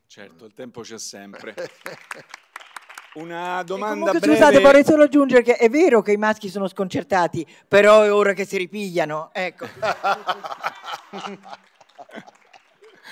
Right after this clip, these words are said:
Speaker 1: Un'ultima domanda che prevede una risposta breve,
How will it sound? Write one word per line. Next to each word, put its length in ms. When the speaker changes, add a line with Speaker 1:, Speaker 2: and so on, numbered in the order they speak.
Speaker 1:
Un'ultima 460
domanda 720
che 240
prevede 500
una 140
risposta 500
breve, 580